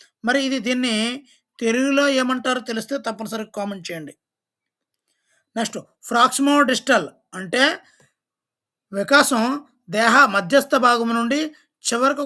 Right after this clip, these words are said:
కొనసాగుతుంది అనేది proximal distal. నెక్స్ట్, ఏకీకృత మొత్తము అంటే శారీరక, మానసిక ఉద్వేగ వికాసాలు పరస్పరం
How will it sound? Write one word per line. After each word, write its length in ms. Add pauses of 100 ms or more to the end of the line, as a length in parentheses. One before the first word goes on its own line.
కొనసాగుతుంది 720
అనేది 280 (460)
proximal 640
distal. 320 (1400)
నెక్స్ట్, 220 (520)
ఏకీకృత 540 (100)
మొత్తము 400 (600)
అంటే 220 (540)
శారీరక, 540 (520)
మానసిక 440 (240)
ఉద్వేగ 380 (120)
వికాసాలు 540 (420)
పరస్పరం 540